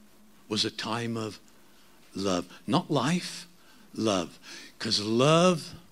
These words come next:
covers over a multitude of sins.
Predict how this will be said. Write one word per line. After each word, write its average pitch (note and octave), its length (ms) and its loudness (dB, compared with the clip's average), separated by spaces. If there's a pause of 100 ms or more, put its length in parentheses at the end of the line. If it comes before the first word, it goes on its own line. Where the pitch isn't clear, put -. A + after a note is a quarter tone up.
(220)
covers C#3 440 2
over F#2+ 480 -2 (880)
a A2 80 2
multitude A2 1120 0 (560)
of G2+ 200 -6
sins. - 760 -4